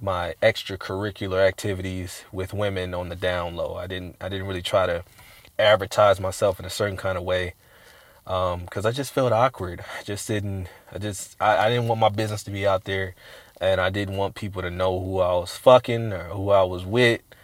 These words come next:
Just wanted to keep it under wraps, and that's what I pretty much did. Um, and, you know, my time at Prairie View, I, I definitely learned a lot about myself,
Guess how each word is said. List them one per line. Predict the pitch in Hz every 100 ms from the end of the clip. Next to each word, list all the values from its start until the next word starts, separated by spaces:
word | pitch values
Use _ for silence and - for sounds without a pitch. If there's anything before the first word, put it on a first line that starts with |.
| - - _ _
Just | - -
wanted | 117 123
to | -
keep | 143
it | 139
under | 131 123
wraps, | 135 135 -
and | 101
that's | 117 113
what | 113
I | 110
pretty | - 143 151
much | 139 127 113
did. | 131 120 95 - _ - - - - _ _ _ - - -
Um, | 113 107 104 98 95 - _ _
and, | 143 139 127 120
you | 139
know, | 120 117 -
my | 107
time | 117 143 135
at | 127
Prairie | - 135 127
View, | 127
I, | 107 -
I | 101
definitely | 120 117 123
learned | 113 110
a |
lot | 107 110
about | 104 101
myself, | 98 92 - 117 110 104